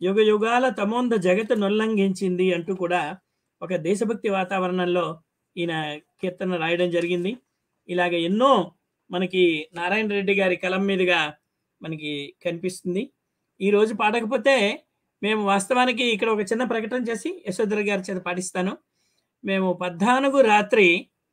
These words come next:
ఆ, దేశభక్తి, భారతదేశ స్వాతంత్ర మరి డెబ్బై ఐదు సంవత్సరాల కార్యక్రమం, ఆ, రాత్రి తొమ్మిది గంటలకు పెట్టాం. మీరంతా ఇబ్బంది పడకుండా, ఎందుకంటే ఆ రోజు శుక్రవారం అయింది, ఆడవాళ్ళందరూ కూడా శ్రావణ శుక్రవారం నోములు అది బిజీగా ఉంటారు,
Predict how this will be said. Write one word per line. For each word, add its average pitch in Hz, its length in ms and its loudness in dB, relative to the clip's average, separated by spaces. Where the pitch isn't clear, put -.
ఆ, 180 680 -2
దేశభక్తి, 208 800 -2
భారతదేశ 196 680 -4
స్వాతంత్ర 185 680 -6
మరి 170 180 -4
డెబ్బై 156 340 0
ఐదు 202 160 0
సంవత్సరాల 180 720 -2
కార్యక్రమం, 175 840 -2
ఆ, 151 400 -6
రాత్రి 185 600 -2
తొమ్మిది 180 260 2
గంటలకు 190 340 -2
పెట్టాం. 190 360 -4
మీరంతా 185 320 -2
ఇబ్బంది 196 320 0
పడకుండా, 190 420 -4
ఎందుకంటే 247 420 4
ఆ 240 100 4
రోజు 240 180 4
శుక్రవారం 247 420 4
అయింది, 254 440 2
ఆడవాళ్ళందరూ 240 640 0
కూడా 233 180 2
శ్రావణ 214 320 0
శుక్రవారం 226 540 -2
నోములు 220 260 0
అది 226 180 0
బిజీగా 196 480 2
ఉంటారు, 220 440 2